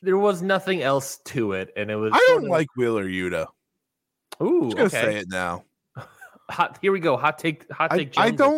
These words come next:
Speaker 1: here.
Speaker 2: I just, I don't think he's fit for the role. Like, I look at
Speaker 1: Mm.
Speaker 2: the rest of the Blackpool Combat Club, I'm like, "Him?"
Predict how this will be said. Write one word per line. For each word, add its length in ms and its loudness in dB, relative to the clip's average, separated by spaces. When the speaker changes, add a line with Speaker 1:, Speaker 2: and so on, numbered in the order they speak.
Speaker 1:
here. 80 -20
Speaker 2:
I 180 2
just, 260 -4
I 120 4
don't 360 4
think 280 2
he's 360 0
fit 300 -4
for 160 -6
the 120 2
role. 320 0
Like, 120 2
I 120 6
look 180 4
at 60 -2
Speaker 1:
Mm. 40 -6
Speaker 2:
the 120 0
rest 220 2
of 60 -2
the 80 2
Blackpool 600 -2
Combat 400 0
Club, 180 0
I'm 100 -4
like, 280 -6
"Him?" 240 2